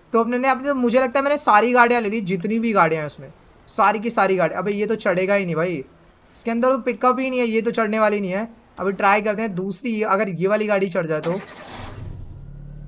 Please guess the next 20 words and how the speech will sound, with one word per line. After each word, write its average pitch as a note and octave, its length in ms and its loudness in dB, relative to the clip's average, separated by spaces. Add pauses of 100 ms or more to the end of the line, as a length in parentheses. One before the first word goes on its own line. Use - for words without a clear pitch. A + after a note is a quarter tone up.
(760)
ये G3+ 100 0
तो A#3+ 100 4
mister A#3+ 340 0
Bean G#3+ 260 0
वाली A#3 220 4
गाड़ी G#3+ 240 4
लग G3+ 100 2
रही F3+ 100 2
है, F#3+ 60 2
जो G#3+ 80 -2
mister G#3 280 -2
Bean G3+ 120 -2
लेके G#3 220 -4
घूमता F#3+ 280 -2
है, G#3+ 60 0
वैसी E3+ 320 -4
गाड़ी G3 220 4
लग F3 140 -2
रही D#3+ 100 -2
है। G3+ 100 0